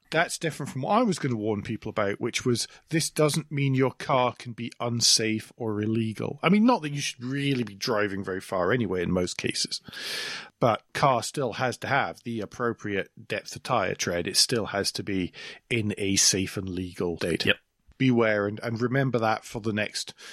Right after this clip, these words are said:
Speaker 1: six months or however long.
Speaker 2: We have a link to the Automotive News Europe article that is outlining exactly what the state of play is across Europe from production, from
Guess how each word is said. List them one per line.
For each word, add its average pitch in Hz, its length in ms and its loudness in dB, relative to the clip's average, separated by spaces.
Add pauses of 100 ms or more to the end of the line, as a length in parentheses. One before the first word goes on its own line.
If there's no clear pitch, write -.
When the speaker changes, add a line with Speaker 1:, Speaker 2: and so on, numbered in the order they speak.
(300)
Speaker 1:
six - 320 -4
months 104 340 0
or 95 120 2
however 98 340 0
long. 87 320 -4 (560)
Speaker 2:
We 175 280 4
have 160 500 4
a 127 380 0 (100)
link 131 720 -6
to 107 320 0
the 101 320 -2
Automotive 123 600 2
News 113 300 2
Europe 101 420 0
article 107 520 -2
that 98 200 -2
is 101 460 4
outlining 107 600 -2
exactly 95 1120 0 (560)
what 110 300 -6
the 120 100 -6
state - 400 2
of 101 100 -8
play 107 300 -2
is 98 480 2
across - 460 0
Europe 101 340 0
from 101 300 -6
production, - 640 -2 (100)
from - 320 -12